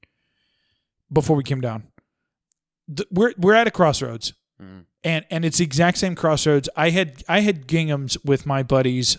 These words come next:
Speaker 1: Sunday night, Saturday night, one of the two.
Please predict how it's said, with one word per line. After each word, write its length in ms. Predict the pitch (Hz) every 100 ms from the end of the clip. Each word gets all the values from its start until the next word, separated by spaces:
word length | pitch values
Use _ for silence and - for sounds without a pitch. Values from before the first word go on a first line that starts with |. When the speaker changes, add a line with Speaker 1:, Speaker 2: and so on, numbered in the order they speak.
| _
Speaker 1:
Sunday 300 | - 143 117
night, 160 | 104 - _ - _ _ _ _ _ _ _ _ _ _ _
Saturday 300 | - 120 120
night, 180 | 117 - _ _ _
one 120 | 143
of 80 | 127
the 60 |
two. 100 | -